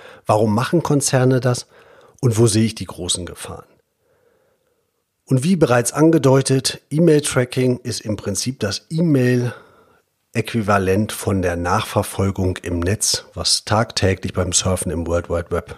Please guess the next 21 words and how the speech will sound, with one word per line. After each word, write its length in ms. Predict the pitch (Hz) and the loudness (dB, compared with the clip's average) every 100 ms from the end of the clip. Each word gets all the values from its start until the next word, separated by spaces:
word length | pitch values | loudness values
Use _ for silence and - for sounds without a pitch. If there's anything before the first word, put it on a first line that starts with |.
| - | -18
passiert. 480 | - 85 - - - - _ _ _ - _ - - _ _ _ _ _ | -10 -6 -6 -8 -16 -18 _ _ _ -20 _ -20 -20 _ _ _ _ _
Stellt 240 | - 160 | 2 2
euch 100 | 156 | 2
vor, 220 | - 139 | 2 2
ihr 100 | 143 | 2
habt 220 | 117 - - | 0 -2 -4
einen 180 | 107 | 0
Newsletter 880 | 107 127 202 - 156 151 143 135 - _ _ _ _ _ _ | 0 0 0 0 -2 0 0 0 -6 _ _ _ _ _ _
von 280 | - 107 | -2 0
einer 180 | 95 87 | -2 -4
Zeitung 520 | - - 156 151 143 | -4 -2 0 0 -2
abonniert 680 | - 127 123 117 113 117 - - | -2 0 2 4 4 0 -2 -2
oder 640 | 104 113 107 101 98 104 - - | 0 2 2 2 0 -4 -12 -16
kriegt 240 | - 107 - | -8 -6 -2
einen 180 | 98 | 0
Newsletter 540 | 95 117 - 110 107 104 | 0 0 0 0 0 0
oder 200 | 92 85 | 0 2
Werbe-E-Mails 760 | 92 107 101 - 101 95 95 | 2 2 -2 -4 -2 0 0
von 160 | - 87 | -2 -4
großen 340 | - 87 - | -4 -6 -6
Konzernen. 720 | 82 92 85 - 117 135 139 | -6 -8 -6 -2 2 4 2